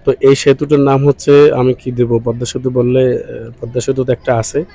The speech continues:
পদ্মা সেতু দুই নম্বর এটা। মূলত আমি যখন উঠতেছি তখন একটু খুব ভয় পেলাম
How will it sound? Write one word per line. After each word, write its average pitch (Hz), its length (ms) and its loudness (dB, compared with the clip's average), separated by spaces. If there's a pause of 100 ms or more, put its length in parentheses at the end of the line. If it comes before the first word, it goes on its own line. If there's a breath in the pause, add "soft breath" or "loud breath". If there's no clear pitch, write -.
(480 loud breath)
পদ্মা 120 220 0
সেতু 123 240 -4
দুই 123 180 2
নম্বর 113 260 -2
এটা। 104 200 -6
মূলত 117 400 -4 (580 soft breath)
আমি 117 140 0
যখন 123 200 2
উঠতেছি 135 420 0
তখন 127 280 2
একটু - 200 -8
খুব 127 220 -2
ভয় 117 240 4
পেলাম 107 320 -4